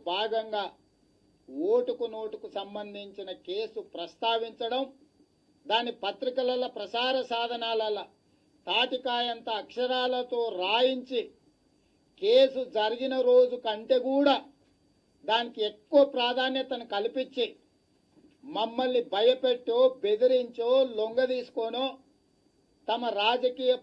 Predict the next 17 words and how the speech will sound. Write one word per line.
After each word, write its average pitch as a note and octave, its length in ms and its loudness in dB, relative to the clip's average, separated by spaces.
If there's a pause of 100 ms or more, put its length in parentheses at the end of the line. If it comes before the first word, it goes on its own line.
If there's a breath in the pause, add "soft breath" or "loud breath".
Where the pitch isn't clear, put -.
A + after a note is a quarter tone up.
ప్రయోజనాన్ని A#3+ 840 2 (140)
కాపాడుకోవడానికి A3+ 1200 0 (720)
అటు G3+ 220 -2 (140)
మోడీ C4 300 4
గారు, A#3+ 280 2
ఇటు A#3+ 220 -6 (120)
కేడీ A#3+ 340 2
గారు A#3 260 -2
కలిసి G#3+ 400 -6 (200)
ఆడుతున్న A#3 420 -4 (260)
నాటకంలో A3+ 600 -6 (240)
భాగమే B3 540 2 (1120)
నిన్నటి G3 480 -10
మొత్తం F3 500 -10
వ్యవహారం. F3+ 640 -4 (1040)
అయితే A#3 280 4 (200)
ఈ C4 40 -4